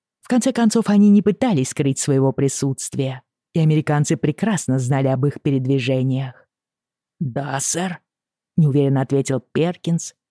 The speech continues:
отпустил стремя и растворился в ночи. Прошло несколько минут, и Уильям услышал, как зычный ирландский голос Патрика Милликина воодушевлённо затянул весьма непристойную песню.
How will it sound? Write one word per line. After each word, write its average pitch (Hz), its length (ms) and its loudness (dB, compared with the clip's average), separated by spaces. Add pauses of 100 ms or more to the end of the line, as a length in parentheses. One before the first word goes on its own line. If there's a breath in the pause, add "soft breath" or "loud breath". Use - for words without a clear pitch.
(100)
отпустил 240 520 0
стремя 180 640 -2 (280)
и 285 120 2
растворился 156 720 0
в 135 60 0
ночи. 117 640 -4 (680)
Прошло 220 320 0
несколько 240 500 2
минут, 135 480 2 (460)
и 165 100 2
Уильям 143 300 4
услышал, 143 420 0
как 139 220 -2
зычный 143 520 0
ирландский 139 420 0
голос 139 440 0
Патрика 139 480 -2
Милликина 185 960 2 (280 loud breath)
воодушевлённо 220 760 4
затянул 160 640 2 (240 loud breath)
весьма 147 460 0
непристойную 139 800 0
песню. 120 800 -6